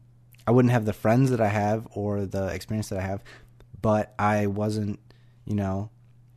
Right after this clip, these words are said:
I didn't leave school feeling like I was completely fulfilled. I felt like I learned more in my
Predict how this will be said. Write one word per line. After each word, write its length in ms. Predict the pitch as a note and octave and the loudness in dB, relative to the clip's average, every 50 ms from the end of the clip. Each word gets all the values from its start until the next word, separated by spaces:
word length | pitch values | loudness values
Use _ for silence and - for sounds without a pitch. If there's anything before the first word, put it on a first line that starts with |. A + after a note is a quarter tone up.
| _ _ - | _ _ -2
I 60 | - A2 | 0 2
didn't 260 | A#2+ A#2 A2+ - - - - - - - - _ _ - - | 2 2 0 -2 -6 -14 -20 -20 -20 -20 -20 _ _ -10 -6
leave 840 | G#2 G#2+ G#2+ G#2+ A2+ A2+ A2+ A2+ A2+ A2 G#2+ G2+ G#2 - - - - - - - - - _ - _ | -4 -2 0 0 0 0 0 0 0 0 -2 -2 -6 -12 -18 -20 -20 -20 -20 -20 -20 -20 _ -20 _
school 540 | - - - - - B2 A#2 A2 G#2+ G#2+ G2+ | -10 -8 -8 -4 0 0 2 2 2 2 0
feeling 480 | - - - A2+ A2 A2 G#2 G2+ G2+ | -4 -4 0 2 2 2 2 0 0
like 280 | G2+ G2 F#2+ F2+ - - | 0 -2 -2 -2 -4 -6
I 60 | G2 G2+ | -6 -4
was 180 | G2 G2 - | -4 -4 -6
completely 440 | - A2 F#2+ - A2+ G2+ G2+ G#2+ G2+ | -8 -8 -8 -6 -6 -4 -4 -4 -6
fulfilled. 480 | - - G2+ F#2 - A#2 A#2 C3 D3 - | -6 -10 -14 -8 -4 0 2 2 2 0
I 120 | - F#2+ - - - - - - - | -2 -8 -10 -12 -20 -20 -20 -12 -4
felt 220 | - G#2+ G#2 C#2 | -2 -2 -2 0
like 280 | G2 G2+ G2+ F#2+ - - - - - - - _ - _ - - - - - - - - _ _ - - _ _ - - - | -2 -2 -2 -4 -6 -10 -20 -20 -20 -20 -20 _ -20 _ -20 -20 -20 -20 -20 -20 -20 -20 _ _ -20 -20 _ _ -12 -4 0
I 120 | A2 G#2+ | 0 2
learned 480 | G2+ G2+ G#2+ A#2 B2+ C3 C3 C3 B2+ B2 | 2 2 2 4 4 6 6 6 6 4
more 320 | A#2 A2+ A2+ A2+ A2+ A2+ A2 | 4 4 4 4 2 2 0
in 260 | - G#2+ A2 G#2+ G#2 | 0 0 0 0 0
my 180 | G2+ F#2+ G2+ | 0 0 -2